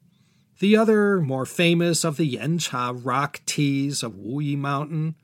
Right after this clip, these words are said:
are Rou Gui, Da Hong Pao, Tie Luo Han, and one of my personal favorites, Shui Xian. There's also Shui Jin Gui and Bai Ji Guan.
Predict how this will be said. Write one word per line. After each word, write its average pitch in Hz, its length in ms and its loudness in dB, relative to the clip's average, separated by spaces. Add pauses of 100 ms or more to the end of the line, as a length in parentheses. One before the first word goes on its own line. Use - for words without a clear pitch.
(320)
are 165 120 0
Rou 185 360 4
Gui, 156 480 -2 (360)
Da 185 200 2
Hong 160 260 0
Pao, 120 520 -4 (380)
Tie - 180 -6
Luo 123 380 -2
Han, 180 440 0 (300)
and 139 160 -2
one 135 100 -2
of 101 60 -10
my 98 260 -14 (460)
personal 123 420 -4
favorites, 117 720 -8
Shui 117 360 -4
Xian. 196 440 0 (760)
There's 285 260 2
also 180 280 0
Shui 147 280 -2
Jin 180 260 -2
Gui 180 440 0
and 139 140 -4
Bai 151 200 0
Ji 165 240 -2
Guan. 160 460 0